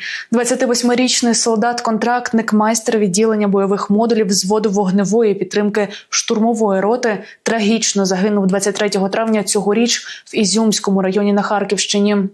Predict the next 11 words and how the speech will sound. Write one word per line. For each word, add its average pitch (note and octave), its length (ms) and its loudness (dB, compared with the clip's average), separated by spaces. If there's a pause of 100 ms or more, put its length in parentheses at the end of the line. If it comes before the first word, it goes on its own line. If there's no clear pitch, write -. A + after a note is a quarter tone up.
(220)
Редакція A3 540 -2
телеканалу G#3 520 0
Конкурент G#3 460 0
Т A#3 220 2
В A#3 40 2
висловлює G#3+ 440 0
найщиріші G#3+ 680 0
співчуття G3 520 -2
родині A3 420 2
загиблого F#3+ 540 2
захисника. G3 720 -2